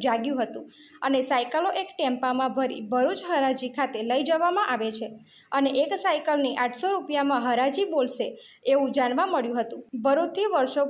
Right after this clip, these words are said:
પૂર્વે આવેલી સાયકલો જંબુસર તાલુકાને વિદ્યાર્થીઓનો જેનો લાભ આપવાનો હતો,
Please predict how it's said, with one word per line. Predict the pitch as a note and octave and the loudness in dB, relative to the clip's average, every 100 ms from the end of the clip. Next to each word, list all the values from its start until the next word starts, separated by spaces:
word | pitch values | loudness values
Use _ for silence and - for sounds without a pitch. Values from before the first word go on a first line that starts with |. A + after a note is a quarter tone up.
| C4+ | 0
પૂર્વે | C4 B3+ - B3 | 0 0 0 2
આવેલી | C4 C4 - - | 2 0 -4 -2
સાયકલો | B3+ B3 D#4+ G4 F4+ | -2 0 0 0 0
જંબુસર | D#4 B3+ C4 C#4 C#4 | -2 -2 -2 -2 -2
તાલુકાને | C#4 A3+ A3+ C4+ A#3+ - - - - | 0 0 -2 -2 -4 -6 -14 -20 -6
વિદ્યાર્થીઓનો | B3 A3+ C#4+ E4+ F#4 G4 F4 D#4+ C4 C4 | -4 0 0 0 0 2 2 2 0 2
જેનો | C#4 C#4+ B3+ | 2 2 2
લાભ | C4 D4 E4+ | 0 0 -2
આપવાનો | C#4 C#4+ C4+ B3+ | 0 0 0 0
હતો, | C4 B3+ | -2 -4